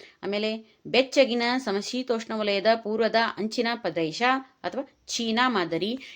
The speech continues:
ಈ ರೀತಿಯಾಗಿ ನಾವು ಸ್ವಾಭಾವಿಕ ಪ್ರದೇಶಗಳನ್ನ ವಿಂಗಡಣೆಯನ್ನ ಮಾಡ್ತೀವಿ. ಮತ್ತ ತಂಪು, ಶೀತ, ಉಷ್ಣವಲಯದ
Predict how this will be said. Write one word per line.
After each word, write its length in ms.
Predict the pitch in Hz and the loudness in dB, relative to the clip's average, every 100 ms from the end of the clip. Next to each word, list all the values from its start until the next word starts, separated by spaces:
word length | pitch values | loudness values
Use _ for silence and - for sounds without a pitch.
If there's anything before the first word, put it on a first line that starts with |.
| - | 2
ಈ 160 | 269 | 6
ರೀತಿಯಾಗಿ 840 | 339 262 165 160 156 240 311 - - | 6 4 2 0 4 4 4 0 -2
ನಾವು 360 | 196 175 196 349 | 2 4 4 4
ಸ್ವಾಭಾವಿಕ 380 | 220 202 285 | 4 4 2
ಪ್ರದೇಶಗಳನ್ನ 640 | 285 220 180 180 156 160 180 370 - - | 2 2 2 0 0 0 2 2 -2 0
ವಿಂಗಡಣೆಯನ್ನ 580 | 262 233 185 165 156 214 392 - 226 | 4 6 4 4 2 0 -2 -4 0
ಮಾಡ್ತೀವಿ. 680 | 220 - 165 196 185 143 _ _ _ _ _ _ _ _ _ _ _ - | 2 2 2 4 2 0 _ _ _ _ _ _ _ _ _ _ _ -2
ಮತ್ತ 180 | 262 320 403 - _ _ _ _ _ _ _ _ _ _ _ - | 4 4 4 -2 _ _ _ _ _ _ _ _ _ _ _ 2
ತಂಪು, 680 | 262 294 302 339 370 - _ | 4 6 4 2 2 -4 _
ಶೀತ, 340 | - 269 269 269 302 339 - _ _ _ _ _ _ _ - | 0 0 6 6 6 0 -12 _ _ _ _ _ _ _ -6
ಉಷ್ಣವಲಯದ 640 | 262 254 254 240 214 196 | -6 0 4 6 6 6